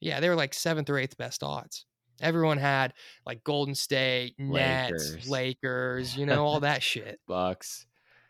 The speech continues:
Speaker 1: Yep.
Speaker 2: Wow. All right. Well, things are looking good. We'll check back
Speaker 1: Heck
Speaker 2: in a
Speaker 1: yeah,
Speaker 2: week
Speaker 1: they
Speaker 2: from now,
Speaker 1: are.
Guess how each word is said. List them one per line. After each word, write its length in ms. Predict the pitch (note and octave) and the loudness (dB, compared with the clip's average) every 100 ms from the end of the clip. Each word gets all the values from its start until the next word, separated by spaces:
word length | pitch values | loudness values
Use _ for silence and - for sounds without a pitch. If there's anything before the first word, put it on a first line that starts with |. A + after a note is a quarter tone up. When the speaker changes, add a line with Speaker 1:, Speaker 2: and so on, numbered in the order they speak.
| _ _ _ _ _ | _ _ _ _ _
Speaker 1:
Yep. 260 | B2 C3+ - _ _ _ - - | -6 -6 -6 _ _ _ -20 -16
Speaker 2:
Wow. 840 | E2 E2 F#2 G#2 A2+ A#2 A2 F#2 - - | -8 -2 2 4 6 6 2 -2 -8 -4
All 380 | F#2 G#2 A2 | 2 4 4
right. 560 | A2+ G#2+ A2+ C3+ C#3 B2+ | 4 6 8 10 8 6
Well, 300 | A2 A2 A2 | 12 12 12
things 420 | - A#2 A#2+ B2 | 10 6 8 8
are 120 | C3+ B2+ | 8 10
looking 480 | C3+ C3+ C#3+ C#3+ C#3+ | 8 8 4 2 6
good. 680 | D#3+ G3 G3 F#3 E3+ D#3+ - _ _ _ _ _ _ _ _ _ - | 12 12 12 12 10 4 -8 _ _ _ _ _ _ _ _ _ 0
We'll 200 | A2 A#2+ | 6 6
check 400 | - C#3 C#3 - | 8 8 8 8
back 280 | C#3+ D#3 D#3 | 10 10 8
Speaker 1:
Heck 100 | D#3+ | 6
Speaker 2:
in 80 | |
a 60 | D#3 | 6
Speaker 1:
yeah, 140 | - G#3+ | 10 10
Speaker 2:
week 80 | |
Speaker 1:
they 100 | F#3+ E3+ | 10 10
Speaker 2:
from 140 | D3+ | 10
now, 80 | D3+ D3 | 8 8
Speaker 1:
are. 220 | D3+ C#3+ | 4 2